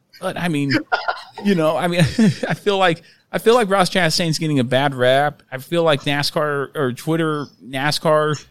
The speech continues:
nascar Twitter, however you wanna put it, just kinda gave him a bad rap this season or this race. And I, I feel like Ross Chastain deserves a pat on the back for what he's doing in the Cup Series.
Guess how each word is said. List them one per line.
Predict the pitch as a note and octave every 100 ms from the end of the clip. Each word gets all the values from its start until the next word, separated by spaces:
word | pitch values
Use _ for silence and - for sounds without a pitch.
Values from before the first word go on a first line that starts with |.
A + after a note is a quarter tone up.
| _ D#3
nascar | C#3+ - D3
Twitter, | - D3 D3+ D3 C#3+
however | C3+ C#3+ D3
you | C#3+
wanna | C3+
put | B2+ C#3+
it, | D3+ - _ _ _ _
just | D#3 D3
kinda | E3 E3+
gave | D3+ D3+
him | C3
a |
bad | G#2 B2 C3+
rap | A#2+ C3+ C3
this | D3 B2+
season | D3 C#3 C3 C#3 C#3 G#2 A2+
or | B2+ B2 C#3
this | D3+ C3+ C3+ -
race. | B2+ B2 C3+ C3+ -
And | A2 G#2+
I, | F#2+ D3
I |
feel | E3 G#3
like | G3 C#3
Ross | C#3 D3+
Chastain | D#3+ C3 - C3+
deserves | B2+ A2 A#2+ B2+ B2+ B2+
a | G#2+
pat | - C3+
on | C3
the | A#2
back | G#2+ B2 -
for | A2
what | A#2
he's | A2 G2+
doing | A#2 A#2 A#2+ A2+
in | A#2 B2
the | A#2
Cup | A#2+ A2+
Series. | - B2+ B2 B2+